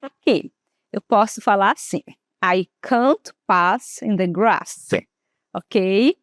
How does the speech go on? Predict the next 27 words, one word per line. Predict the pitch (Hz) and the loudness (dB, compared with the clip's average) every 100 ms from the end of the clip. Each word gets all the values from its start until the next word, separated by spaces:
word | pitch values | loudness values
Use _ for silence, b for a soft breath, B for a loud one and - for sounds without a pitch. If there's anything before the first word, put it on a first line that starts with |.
| _ _ _ | _ _ _
Então, | 185 | -2
eu | 185 | -2
não | 175 | -2
posso, | - 208 254 | 0 2 2
eu | 233 | 0
não | 208 | -2
consigo | - 202 - 240 262 | -4 -6 -4 -4 -2
passar | - 240 - 262 247 294 | -2 -2 -2 0 2 2
na | 269 247 | 0 0
grama. | 196 208 214 185 175 147 B B B | -2 0 2 2 0 -2 B B B
Essa | 240 - 262 | -2 0 0
não | 240 | 0
é | 262 | -2
a | |
forma | - 320 254 254 | 0 2 2 2
que | - | 0
eu | 220 | 0
costumo | 233 226 - 233 220 220 | 0 -2 -4 -6 -2 -4
falar, | - 220 226 208 185 214 | -2 0 2 2 0 0
eu | 233 | -2
aprendi | 220 208 208 190 | -4 -4 -2 -2
a | 202 | -2
falar | 214 196 | -2 -2
de | 185 | -2
uma | 185 185 | 0 0
outra | 190 185 226 | 0 0 -2
forma. | - - 208 196 196 269 311 | -2 -2 0 2 2 2 2